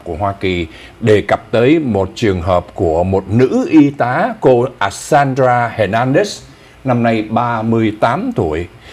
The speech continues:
Cô bị covid ngày tháng sáu năm hai ngàn hai mươi,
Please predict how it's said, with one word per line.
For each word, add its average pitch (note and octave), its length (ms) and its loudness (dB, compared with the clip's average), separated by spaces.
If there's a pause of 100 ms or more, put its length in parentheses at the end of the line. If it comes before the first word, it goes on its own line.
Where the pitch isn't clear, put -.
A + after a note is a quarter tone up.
(160)
Cô C#3 220 6
bị G#2+ 340 2
covid D3+ 380 4
ngày G2+ 500 -2 (260)
tháng G3 240 0
sáu G#3 360 2
năm C3 140 0
hai B2 160 -4
ngàn G2 200 -4
hai A2+ 160 -2
mươi, A2+ 240 0